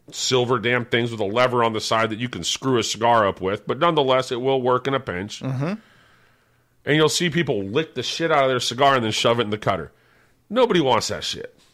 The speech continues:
Speaker 2: We should keep that to a minimum, but you must know if you're gonna use the community cutter, someone has put their cigar in their mouth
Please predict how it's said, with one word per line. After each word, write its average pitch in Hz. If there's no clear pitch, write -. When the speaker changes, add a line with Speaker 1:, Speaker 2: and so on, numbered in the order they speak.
Speaker 2:
We 165
should 170
keep 220
that 208
to 196
a 175
minimum, 160
but 135
you 139
must 147
know 107
if 139
you're 139
gonna 131
use 127
the 135
community 131
cutter, 95
someone 120
has 131
put 117
their 113
cigar 110
in 104
their 110
mouth 101